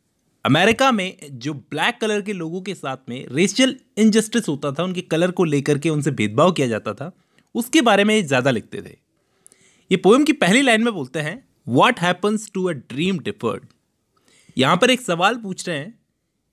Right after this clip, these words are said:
कि एक सपना जो एक कम्युनिटी ने देखा है,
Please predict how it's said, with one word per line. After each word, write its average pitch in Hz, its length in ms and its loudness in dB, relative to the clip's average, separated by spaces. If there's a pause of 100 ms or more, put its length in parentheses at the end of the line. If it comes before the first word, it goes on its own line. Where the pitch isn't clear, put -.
(160)
कि 262 120 4
एक 285 220 2
सपना 190 800 -2
जो 139 240 2
एक 208 260 2
कम्युनिटी 202 480 2
ने 240 100 2
देखा 139 400 -2
है, 117 220 -8